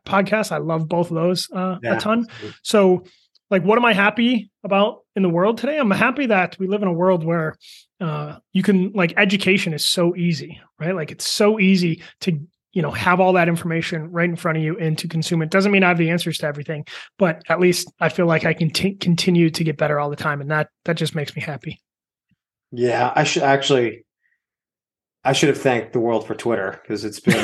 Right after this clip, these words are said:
Speaker 2: good for our
Speaker 1: <laughs>
Speaker 2: business. You know, to
Speaker 1: Yeah, yeah.
Speaker 2: summarize it more succinctly. Um, here's a question, random one, nothing to do with Thanksgiving. Were, is it Elon being too aggressive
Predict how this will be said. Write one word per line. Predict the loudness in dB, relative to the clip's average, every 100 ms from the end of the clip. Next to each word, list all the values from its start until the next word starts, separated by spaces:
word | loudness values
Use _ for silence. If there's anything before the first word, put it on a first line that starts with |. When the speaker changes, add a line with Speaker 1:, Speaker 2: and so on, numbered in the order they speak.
| 0 0
Speaker 2:
good | 0 0
for | -2
our | -4
Speaker 1:
<laughs> |
Speaker 2:
business. | -4 -4 -8 -12 -12
You | -6 -2 -2
know, | 0
to | 2
Speaker 1:
Yeah, |
yeah. | 2
Speaker 2:
summarize | 2 2 0 0
it | -2
more | -2 -2 -6
succinctly. | -10 -8 -4 -4 -4 -6 -8 _ _ -2
Um, | 2 4 2 -2 -8 _ -4
here's | 0 2
a |
question, | 2 0 2 0 0
random | 0 2 2 0
one, | -4 -8 -12 _ -4
nothing | 0 2
to | 2
do | 2
with | 2
Thanksgiving. | -2 0 -2 -2 -6 -10 _ _ _ _ _ -4
Were, | 2 4 4 4 2 -4 _
is | -4 0
it | 2 4
Elon | 4 4 4
being | 2 0
too | 0 0
aggressive | 2 -2 -2 -4 -4